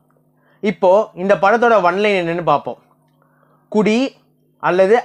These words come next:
ஆல்கஹாலிசம் ஒரு மனுஷனோட வாழ்க்கையை எப்படி சேஞ்ச் பண்ணுது, இதுதான் இந்த படத்தோட ஒன் லைன். இப்போ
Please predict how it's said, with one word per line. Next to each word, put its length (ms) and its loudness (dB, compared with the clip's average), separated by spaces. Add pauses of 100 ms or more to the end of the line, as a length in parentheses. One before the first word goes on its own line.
ஆல்கஹாலிசம் 600 -4 (680)
ஒரு 180 2
மனுஷனோட 420 2 (140)
வாழ்க்கையை 360 2 (120)
எப்படி 160 -4 (100)
சேஞ்ச் 260 -4
பண்ணுது, 240 -8 (1000)
இதுதான் 300 0
இந்த 160 2
படத்தோட 300 2 (100)
ஒன் 160 -4
லைன். 120 -8 (560)
இப்போ 200 0